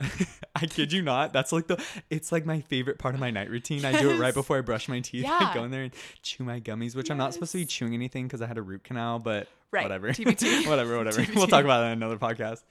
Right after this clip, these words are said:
Speaker 1: So, but this week, I think I had a breakthrough about my hair loss. So I was listening to a podcast, and this girl was telling about things she was into, you know? And she was like,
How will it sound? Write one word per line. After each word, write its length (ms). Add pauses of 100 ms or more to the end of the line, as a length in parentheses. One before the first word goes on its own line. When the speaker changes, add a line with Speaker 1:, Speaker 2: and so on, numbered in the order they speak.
(120)
Speaker 1:
So, 280
but 200
this 220
week, 360
I 100
think 200
I 40
had 100
a 60
breakthrough 380
about 180
my 100
hair 140
loss. 380 (180)
So 160
I 40
was 180
listening 220
to 80
a 60
podcast, 760
and 120
this 120
girl 180
was 140
telling 200
about 240
things 180
she 120
was 140
into, 340
you 200
know? 200 (280)
And 100
she 80
was 140
like, 240